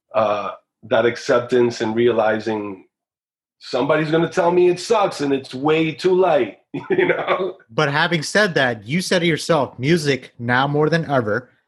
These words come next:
Speaker 2: has to be genuine. It has to be real. Does it feel like you tapped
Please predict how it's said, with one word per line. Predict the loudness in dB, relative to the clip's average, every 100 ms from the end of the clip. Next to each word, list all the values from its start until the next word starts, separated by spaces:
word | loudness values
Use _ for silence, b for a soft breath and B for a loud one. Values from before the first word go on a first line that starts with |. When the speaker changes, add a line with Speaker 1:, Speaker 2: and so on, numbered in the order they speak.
| _
Speaker 2:
has | -6 -6 -6
to |
be | -6 -6
genuine. | 0 2 2 0 -4 -10 _ _
It | -6
has | -2 -4
to | -4
be | -6
real. | -2 2 2 2 -4 b b b
Does | -2 0
it | 0
feel | 0 2
like | 0 0
you | -4
tapped | -4 -4 0 0 -4 -18